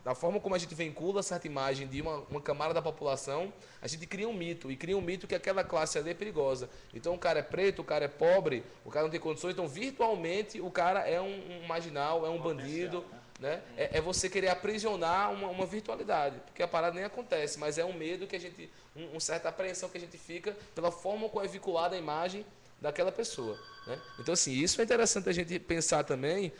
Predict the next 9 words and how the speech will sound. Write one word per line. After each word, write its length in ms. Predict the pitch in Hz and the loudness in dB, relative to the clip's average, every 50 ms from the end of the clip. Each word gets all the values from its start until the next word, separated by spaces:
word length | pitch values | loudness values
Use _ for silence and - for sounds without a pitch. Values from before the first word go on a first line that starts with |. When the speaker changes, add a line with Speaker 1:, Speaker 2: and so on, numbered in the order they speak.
| - - - - | -14 -20 -6 -4
Speaker 1:
porque 220 | 143 151 - 190 | -2 0 4 4
a 80 | 180 180 | 4 4
forma 400 | 175 - - 175 196 214 233 226 | 2 2 4 4 4 4 2 0
como 200 | - 233 208 214 | 0 0 0 0
a 60 | 202 | -2
mídia 440 | 180 165 175 196 202 190 233 247 254 | -2 -2 -2 -2 0 2 2 2 2
consegue 640 | - 220 208 196 - 180 170 180 196 196 196 214 - - - - - | 0 -4 -4 0 4 6 6 6 6 4 2 -4 -8 -10 -14 -12 -2
meio 200 | 139 156 185 190 | 2 6 6 6
que 560 | 190 - 208 214 214 208 202 185 143 - - | 6 4 2 2 4 4 4 4 2 0 -4